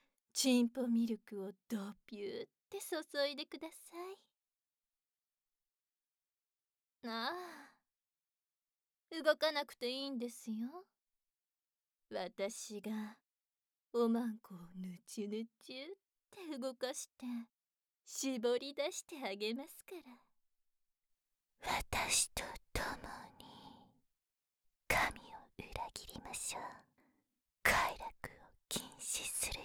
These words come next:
Speaker 2: ような、理解のない神に、見せつけてあげましょう。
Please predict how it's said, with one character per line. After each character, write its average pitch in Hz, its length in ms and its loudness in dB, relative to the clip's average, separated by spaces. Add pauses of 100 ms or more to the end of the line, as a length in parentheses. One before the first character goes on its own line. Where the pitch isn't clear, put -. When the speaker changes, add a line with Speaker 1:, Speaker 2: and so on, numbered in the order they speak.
(120)
Speaker 2:
よ - 80 -6
う - 40 -8 (220)
な、 - 160 -16 (540)
理 - 80 2 (160)
解 - 180 -2
の - 60 -12 (400)
な - 180 -2
い - 120 -12 (180)
神 - 300 0
に、 - 340 -20 (720)
見 - 60 -8
せ - 300 -2
つ - 180 -6
け - 140 -2
て - 100 -6
あ - 180 -2
げ - 160 -2
ま - 120 -6
し - 240 4
ょ - 40 0
う。 - 20 -2